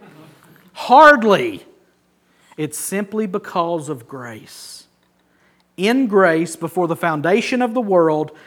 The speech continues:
God said these people were His. God said, "We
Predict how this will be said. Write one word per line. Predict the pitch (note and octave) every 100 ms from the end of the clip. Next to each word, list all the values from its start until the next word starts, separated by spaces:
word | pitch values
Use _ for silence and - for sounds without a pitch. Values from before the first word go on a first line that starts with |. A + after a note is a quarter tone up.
| _
God | - G3 A3 F#3
said | - G3 F#3+ D3
these | F3+ G3+ G3+ G3
people | - F#3+ F#3 F#3 E3+
were | D#3+ E3 D#3+
His. | D#3 G3 D3+ F#2+ D#2 - - _ _ _ _ _ _ _ _ _
God | F3+ F#3+ F#3+
said, | - F#3+ D#3+
"We | F#3+ G#3 G3 C3+ G2+